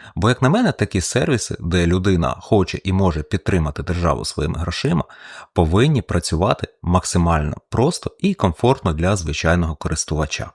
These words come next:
На вирішення цієї ситуації пішло два дні. Добре, що для пана Сергія все завершилось позитивно. Але виходячи з такого досвіду, друже, якщо, не дай Боже, наступиш на схожі граблі, то, мабуть, таки варто в першу чергу зв'язуватися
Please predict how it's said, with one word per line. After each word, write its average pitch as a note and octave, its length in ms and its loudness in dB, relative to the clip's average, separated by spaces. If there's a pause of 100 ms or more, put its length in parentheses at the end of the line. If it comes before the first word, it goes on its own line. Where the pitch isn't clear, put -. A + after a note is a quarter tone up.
(240)
На G#2 240 4
вирішення F2+ 680 2
цієї D2+ 300 0
ситуації A2+ 600 -2
пішло F2 560 -2
два E2 420 0 (120)
дні. D#2 400 -2 (600)
Добре, C3 380 2
що - 180 0
для E2 140 0
пана E2 300 0
Сергія G#2+ 600 -2
все A2+ 500 -2
завершилось F2 840 -2
позитивно. E2+ 800 -4 (240)
Але B2+ 180 4
виходячи G2+ 540 2
з - 60 -6
такого G#2+ 300 0
досвіду, E3+ 540 0
друже, G2+ 460 2
якщо, G2+ 280 0
не F2 120 2
дай F2 140 4
Боже, D2 280 -2
наступиш E2 520 -2
на E2+ 140 2
схожі - 340 -4
граблі, B2+ 460 0 (100)
то, F2 120 0
мабуть, B2+ 340 2
таки - 220 -2
варто F2+ 500 0
в - 80 -20
першу F2+ 380 0
чергу B2 460 -2
зв'язуватися F2+ 880 0